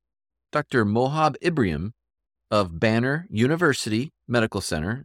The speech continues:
in Tucson, Arizona. He's, uh, he's, like, a doctor of pain management, okay?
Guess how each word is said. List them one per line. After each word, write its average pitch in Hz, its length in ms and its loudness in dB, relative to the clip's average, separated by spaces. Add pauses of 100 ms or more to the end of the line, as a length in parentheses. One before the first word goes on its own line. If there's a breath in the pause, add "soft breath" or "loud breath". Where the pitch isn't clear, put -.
in 90 360 -6
Tucson, 92 520 -6
Arizona. 95 520 -4 (500)
He's, 123 320 -2
uh, 110 340 2
he's, 117 240 -6
like, 110 240 -2
a 92 220 0
doctor 104 480 0
of - 160 -4
pain 104 300 -2
management, 82 540 -6 (260)
okay? 78 320 -8